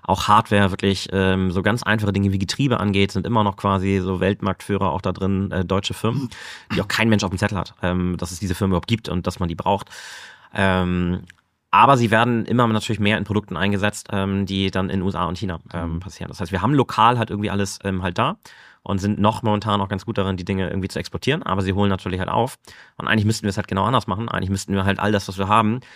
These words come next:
Speaker 1: nicht mehr in der alten Welt zusammenziehen, sagen, wir machen jetzt halt noch Fahrzeugbau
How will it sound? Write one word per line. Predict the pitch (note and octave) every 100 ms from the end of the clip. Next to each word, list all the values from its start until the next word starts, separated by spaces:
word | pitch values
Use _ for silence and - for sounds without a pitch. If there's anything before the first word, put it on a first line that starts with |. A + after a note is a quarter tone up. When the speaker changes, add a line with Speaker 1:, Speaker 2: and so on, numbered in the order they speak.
| -
Speaker 1:
nicht | G2 A#2 -
mehr | G#2 G2+
in | G#2
der | F#2
alten | G#2+ D#3+ D3+
Welt | G#2 F#2+
zusammenziehen, | F2+ F#2+ F#2+ - F#2
sagen, | F#2 F#2+
wir | F#2
machen | G2 G2+
jetzt | G2
halt | F2+
noch | F#2 -
Fahrzeugbau | B2 - A2 - G#2 G2+